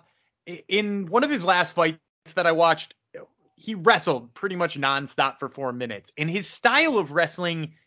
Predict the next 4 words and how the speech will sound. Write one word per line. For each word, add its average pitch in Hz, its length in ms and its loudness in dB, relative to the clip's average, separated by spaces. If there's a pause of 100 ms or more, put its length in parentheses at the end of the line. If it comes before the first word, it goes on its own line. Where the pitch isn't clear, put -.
(180)
is 160 260 -2
not 143 420 0
efficient. - 720 -8 (440)
Um, 131 380 2